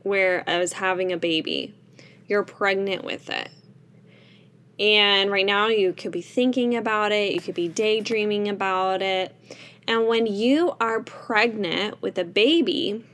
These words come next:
your body transforms and your body starts getting into preparation mode.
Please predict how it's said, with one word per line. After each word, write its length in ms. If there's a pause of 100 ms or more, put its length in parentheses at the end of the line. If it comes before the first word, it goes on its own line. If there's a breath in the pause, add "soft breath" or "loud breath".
(160 loud breath)
your 180
body 320
transforms 920
and 120
your 140
body 520
starts 340
getting 300
into 340
preparation 840
mode. 380